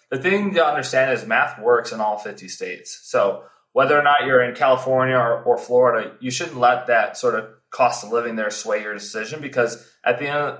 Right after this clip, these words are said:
at the end of the day, it's still numbers. And so that's kinda how I like to look at pro formas.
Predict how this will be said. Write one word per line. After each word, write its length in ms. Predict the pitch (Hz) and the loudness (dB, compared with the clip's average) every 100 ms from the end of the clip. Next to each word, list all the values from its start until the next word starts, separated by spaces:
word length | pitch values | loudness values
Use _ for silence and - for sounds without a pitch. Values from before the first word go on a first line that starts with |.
| - | -4
at 140 | 127 | -2
the 60 | 143 | -2
end 120 | 139 | -2
of 120 | 135 | -2
the 60 | 120 | 0
day, 160 | 127 | 0
it's 140 | 120 - | 0 -4
still 220 | - 107 | -4 -4
numbers. 540 | 104 107 98 98 98 | -2 -4 -4 -8 -10
And 120 | 98 101 | -16 -4
so 140 | 120 | 0
that's 220 | 123 127 | 0 0
kinda 160 | 147 127 | -2 0
how 100 | 123 | 2
I 140 | 113 | 2
like 200 | 110 110 | 2 -2
to 60 | 95 | -6
look 200 | 101 101 | -8 -8
at 260 | 98 - _ _ _ _ | -10 -14 _ _ _ _
pro 180 | - 104 | -6 -6
formas. 720 | - 101 98 95 87 - - | -2 -4 -4 -8 -14 -18 -20